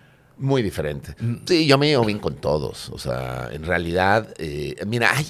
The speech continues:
Speaker 1: hay algo muy raro que es, hay una camaradería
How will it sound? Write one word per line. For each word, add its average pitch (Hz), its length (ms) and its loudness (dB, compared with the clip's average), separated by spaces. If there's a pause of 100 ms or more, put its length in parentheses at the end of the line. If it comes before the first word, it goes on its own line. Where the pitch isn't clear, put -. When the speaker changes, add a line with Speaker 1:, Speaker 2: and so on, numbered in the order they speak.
Speaker 1:
hay 143 220 -2
algo 151 180 0
muy 127 200 4
raro 104 420 4
que 104 160 2
es, - 240 -4 (100)
hay 110 160 -6
una 123 460 -4
camaradería 87 960 -4